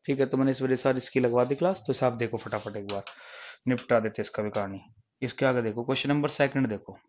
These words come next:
क्वेश्चन नंबर सेकंड देखो फटाफट, देखो ध्यान देना। अब आप बस मेरी बात पे, आप क्वेश्चन तो उड़ाते चले जाओगे। फिर theta की वैल्यू इसमें नाइंटी नहीं पुट कर सकते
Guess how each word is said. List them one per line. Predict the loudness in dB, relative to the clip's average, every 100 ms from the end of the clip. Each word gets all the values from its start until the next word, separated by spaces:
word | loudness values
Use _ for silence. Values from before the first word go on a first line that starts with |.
| _ _ _ _ _ _ _ _ _ _ _ _ _ _ -6
क्वेश्चन | -6 -2
नंबर | 0 0 0
सेकंड | 0 -2 -2 -4
देखो | -4 -8
फटाफट, | -10 -10 -10 -12 -18 _ _ _ _ 0
देखो | 2 4
ध्यान | 6 6
देना। | 8 6
अब | 8
आप | 8 6 4
बस | 0
मेरी | 2 4
बात | 4 4 2
पे, | -2 2
आप | 2 4
क्वेश्चन | 0 2 2
तो | 2 2
उड़ाते | 6 6 6
चले | 2 2
जाओगे। | 2 2 0
फिर | -6 -12 -18 -20 -16 0
theta | 6 8
की | 8
वैल्यू | 6 6
इसमें | 6
नाइंटी | 6 6 4
नहीं | 0
पुट | 0 2
कर | 4
सकते | 4 2 0 -2